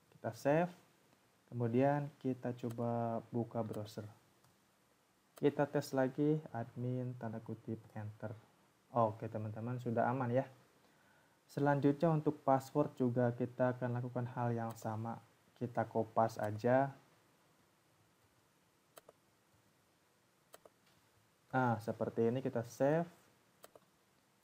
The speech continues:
Kita refresh. Kita coba masukkan username, username yang benarnya aja, admin, kemudian passwordnya kita kasih tanda kutip.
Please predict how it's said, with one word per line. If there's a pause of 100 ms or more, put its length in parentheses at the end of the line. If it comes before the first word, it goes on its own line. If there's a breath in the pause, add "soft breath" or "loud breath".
Kita
refresh. (1000)
Kita
coba
masukkan
username, (160)
username
yang
benarnya
aja, (320)
admin,
kemudian
passwordnya
kita
kasih
tanda
kutip.